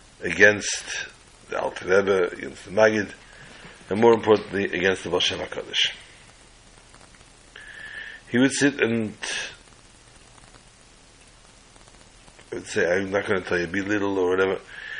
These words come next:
He wasn't, he didn't talk complimentary about the Baal Shem Tov. And this fellow mentioned this fact to the Baba Sali.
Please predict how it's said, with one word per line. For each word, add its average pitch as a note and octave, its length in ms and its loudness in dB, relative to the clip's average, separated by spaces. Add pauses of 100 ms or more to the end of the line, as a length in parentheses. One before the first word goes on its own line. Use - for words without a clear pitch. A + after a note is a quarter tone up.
(220)
He A#2 120 4
wasn't, B2+ 400 8
he A#2+ 100 2
didn't C3+ 200 2
talk A#2+ 220 6
complimentary G2+ 760 2
about E2+ 260 0
the D#2 80 -14
Baal D2+ 100 -2
Shem - 280 -2
Tov. - 160 -16 (2000)
And A#2+ 160 6
this D#3 140 4
fellow E3+ 300 10
mentioned C3+ 500 0
this A#2+ 180 -2
fact G#2+ 440 6
to G#2+ 100 -2
the G2 80 0
Baba F#2+ 240 4
Sali. D#2 320 -2